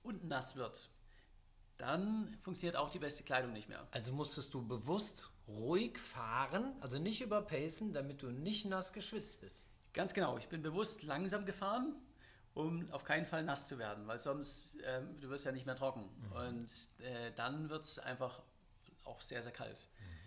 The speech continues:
Speaker 1: Ähm, das wirkliche Problem hatte ich allerdings nicht im Winter. Das richtige Problem hatte ich dann, wenn's in den Frühjahr g-, ging und die Temperaturen dann so tagsüber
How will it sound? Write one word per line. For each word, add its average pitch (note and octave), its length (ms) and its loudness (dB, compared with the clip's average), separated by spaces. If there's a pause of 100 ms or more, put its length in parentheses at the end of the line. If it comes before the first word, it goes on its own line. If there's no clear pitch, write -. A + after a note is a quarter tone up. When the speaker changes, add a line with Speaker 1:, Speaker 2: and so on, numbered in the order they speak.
(500)
Speaker 1:
Ähm, D3 360 0 (320)
das D3 180 0
wirkliche G#3 300 4
Problem E3+ 540 4
hatte D#3 140 2
ich E3+ 120 0
allerdings D3+ 360 0
nicht - 540 -4
im B2+ 400 -4 (120)
Winter. C3 400 0
Das A2 200 -2
richtige C#3+ 300 -4
Problem C#3 420 0
hatte D3+ 120 0
ich C#3+ 100 -6
dann, C#3 160 2
wenn's C3+ 180 -2
in C3+ 40 -2
den A#2+ 100 -2
Frühjahr F3 340 4
g-, - 100 -4 (200)
ging G3 320 0 (580)
und C3+ 120 -2
die C3 80 0
Temperaturen D3 640 4
dann C#3+ 160 6
so C#3 240 2
tagsüber C#3 720 4